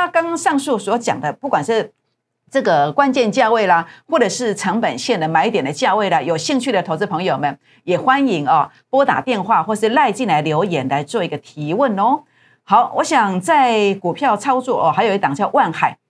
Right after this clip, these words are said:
好，万海特别注意一下哦。我认为短线上只要我的法人散户成本线守住，你这个地方不要杀低，这里如果守住，短线它有转强的机会。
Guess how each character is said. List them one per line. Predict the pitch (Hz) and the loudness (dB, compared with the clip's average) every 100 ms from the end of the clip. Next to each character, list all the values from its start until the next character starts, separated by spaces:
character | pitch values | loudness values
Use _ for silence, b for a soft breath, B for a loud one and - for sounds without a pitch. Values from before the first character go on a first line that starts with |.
| _ | _
好， | 185 170 | -2 2
万 | 262 | 2
海 | 175 | 2
特 | 185 202 | 0 0
别 | 165 | -2
注 | 156 196 | -2 -2
意 | 175 147 | -2 -4
一 | |
下 | - 147 b b - | -4 -6 b b 0
哦。 | 180 | 2
我 | 185 | 2
认 | 202 233 | 2 0
为 | |
短 | 180 185 127 | 0 0 0
线 | - 185 | -2 -2
上 | 202 151 | -2 -4
只 | - | -2
要 | 175 185 | 0 0
我 | 143 | 0
的 | 147 147 143 _ - | -2 -4 -4 _ 0
法 | 180 | 2
人 | 156 170 | 2 0
散 | 165 | 0
户 | 202 | 0
成 | 208 170 | 0 -2
本 | 151 | -2
线 | 185 | -2
守 | 165 196 120 - | -2 -2 -4 -2
住， | 277 - | -2 -2
你 | 175 | -4
这 | 175 | -2
个 | 208 | 0
地 | 214 | 0
方 | 220 | 0
不 | 170 | 0
要 | 170 | 0
杀 | - 170 | 2 0
低， | 160 175 160 - | 0 -4 -6 -4
这 | - | -2
里 | 240 | 0
如 | 175 226 | 2 0
果 | |
守 | 196 165 131 | 0 -4 -4
住， | 240 156 - | -4 -4 0
短 | 156 156 | -2 0
线 | 208 | -4
它 | 208 196 | -2 -2
有 | |
转 | 156 135 | -2 -8
强 | 143 - | -10 -12
的 | |
机 | 139 180 | -10 -6
会。 | 170 | -6